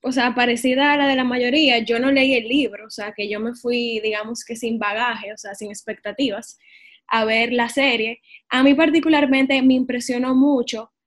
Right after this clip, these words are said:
en el capítulo uno y dos, lo que más a mí como que se me quedó fue el soundtrack. O sea, cómo cierra cada capítulo, que utilizan canciones, eh, que hemos escuchado.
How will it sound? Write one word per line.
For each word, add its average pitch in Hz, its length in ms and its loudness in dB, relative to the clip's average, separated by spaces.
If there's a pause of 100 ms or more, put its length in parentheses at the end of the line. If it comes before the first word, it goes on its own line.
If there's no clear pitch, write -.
en 226 180 -2
el 226 120 -2
capítulo 233 480 -2
uno 269 180 4
y 277 80 4
dos, 240 260 -2
lo 226 120 -6
que 220 160 -6
más 240 560 -6 (400)
a 240 180 -4
mí 247 180 0
como 277 180 0
que 269 100 -4
se 262 120 -6
me 254 120 -2
quedó 208 340 -4
fue 254 360 -4
el 240 140 -2
soundtrack. 185 520 -12 (480)
O 233 100 -8
sea, 233 340 0
cómo 285 280 0
cierra 349 300 0
cada 285 200 2
capítulo, 226 520 -4
que 220 80 -4
utilizan 220 400 -4
canciones, 294 680 -2 (440)
eh, 220 540 0
que 226 140 -4
hemos 233 180 -4
escuchado. 202 760 -4